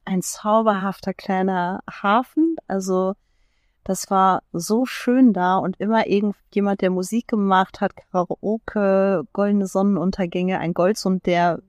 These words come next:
völlig durchgedreht ist und mit, vom Wind irgendwie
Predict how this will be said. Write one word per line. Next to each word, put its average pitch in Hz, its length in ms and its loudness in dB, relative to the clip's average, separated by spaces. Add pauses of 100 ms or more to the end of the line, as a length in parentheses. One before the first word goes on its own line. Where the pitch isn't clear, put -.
(380)
völlig 226 380 2
durchgedreht 190 680 2
ist 190 220 -2
und 175 220 -6
mit, 175 220 0 (520)
vom 208 260 2
Wind 226 280 8
irgendwie 202 680 2